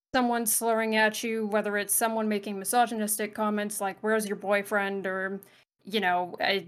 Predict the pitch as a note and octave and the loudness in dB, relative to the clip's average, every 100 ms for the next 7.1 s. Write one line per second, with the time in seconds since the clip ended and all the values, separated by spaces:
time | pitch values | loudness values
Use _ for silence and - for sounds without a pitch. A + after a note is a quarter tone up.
0 | F3+ G3+ G#3 G3+ A3 A3 A3+ A3 A#3 A3 | -10 -2 -2 0 -2 0 0 -2 0 2
1 | A3 G#3 G3+ G3 G#3 G#3 G#3 G#3+ G3 G3 | 4 4 4 0 2 2 2 2 2 2
2 | G3 G3 G3 G3+ G3 G3 G#3 G3 F#3+ F#3 | 2 2 2 2 2 2 0 2 -2 -4
3 | F3+ - G3 F#3 F3+ F#3 - - - G#3+ | -8 -10 -6 -2 -2 -4 -14 -20 0 2
4 | G#3+ - - B3 A#3+ _ _ _ _ _ | 2 -2 0 0 -2 _ _ _ _ _
5 | _ C#4+ D4 D#4 - B3+ A3+ G#3 G#3+ G3+ | _ 2 4 4 4 2 4 4 4 4
6 | - - _ _ - G#3+ G#3+ G#3+ G#3+ G#3+ | 0 -12 _ _ 0 2 4 2 0 -4